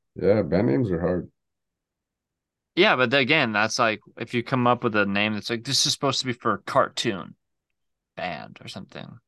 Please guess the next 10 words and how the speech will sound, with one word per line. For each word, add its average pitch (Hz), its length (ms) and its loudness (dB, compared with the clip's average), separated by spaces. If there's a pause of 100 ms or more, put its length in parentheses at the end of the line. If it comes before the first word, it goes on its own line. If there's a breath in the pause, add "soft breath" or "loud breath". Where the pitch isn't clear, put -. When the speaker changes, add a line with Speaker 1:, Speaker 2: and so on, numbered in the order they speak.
(600)
Speaker 1:
Mm-hmm. 87 380 2 (640)
Speaker 2:
then 123 440 2
it's, 92 260 -4
like, 90 320 -2 (300)
easy 120 720 -2
and 92 220 -10
funny, 104 760 0 (960 soft breath)
and 98 460 2
it, 107 140 -4
like, 95 300 0